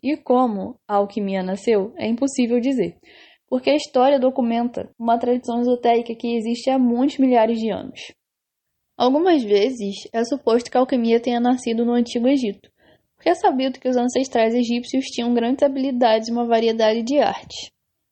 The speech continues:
Além disso, eles consideravam que o homem era feito de vários componentes espirituais e mentais, além do componente físico. Outras vezes, é suposto que a alquimia tenha nascido mais a leste,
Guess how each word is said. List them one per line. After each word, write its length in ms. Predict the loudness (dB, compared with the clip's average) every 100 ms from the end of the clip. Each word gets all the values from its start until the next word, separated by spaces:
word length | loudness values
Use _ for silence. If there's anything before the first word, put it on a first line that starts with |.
| _ 0
Além 300 | 2 4 2
disso, 480 | 0 -2 -4 -6 -8 _ _ -4
eles 220 | -2 0
consideravam 600 | 0 2 2 2 2 0
que 140 | 0
o 60 | 2
homem 320 | 2 2 2
era 160 | 2 0
feito 240 | -2 -4
de 100 | -2
vários 300 | 0 0 0
componentes 560 | -4 -2 -2 -2 -4 -6
espirituais 680 | -10 -8 -6 0 0 0
e 60 | 0
mentais, 520 | 0 0 0 -4 -6 -12 -8
além 280 | -2 2 2
do 80 | 0
componente 560 | -2 0 0 -2 -4
físico. 440 | -8 -8 -8 -12 _ _ _ _ _ _ _ _ _
Outras 340 | -2 2 4 4
vezes, 640 | 4 2 0 -6 -8 -12 -18 _ _ -4
é 100 | -2
suposto 460 | 0 0 0 0 0
que 80 | 0
a 60 |
alquimia 520 | 2 0 2 4 4
tenha 220 | 2 0 0
nascido 380 | 0 -2 0
mais 200 | 2 2
a 100 | 4
leste, 520 | 2 2 -2 -10 -20